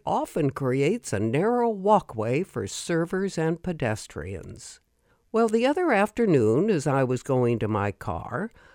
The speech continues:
I walked through a sidewalk setup, and as timing would have it, a server who had just cleared a table where four people had lunch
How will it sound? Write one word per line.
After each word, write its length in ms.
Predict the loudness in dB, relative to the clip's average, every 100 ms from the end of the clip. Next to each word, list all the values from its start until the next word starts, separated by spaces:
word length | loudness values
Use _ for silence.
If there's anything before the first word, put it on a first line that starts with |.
| _
I 140 | -4 -2
walked 380 | 2 2 2 -4
through 360 | -4 0 2
a 80 | 0
sidewalk 680 | 0 0 0 2 0 -2 -4
setup, 560 | -8 -6 -4 -6 -8 -20 -20 _ _
and 200 | 0 2
as 140 | 0
timing 540 | -2 -2 0 2 0 0
would 200 | 0 -4
have 340 | -8 -8 -4
it, 260 | -4 -4 -10 -20 -20 _ -6
a 100 | -6
server 720 | -4 -4 -2 0 0 0 0 -2
who 180 | 0 2
had 120 | 2
just 320 | 0 -2 -4
cleared 400 | -6 -2 0 0
a 60 | -2
table 680 | -2 0 2 0 -2 -4 -6 -16 _ _
where 160 | -4 -4
four 380 | -2 -2 -2
people 420 | -2 -4 -4 -6 -4
had 300 | -4 -4 -4
lunch 560 | -4 -2 -4 -8 -18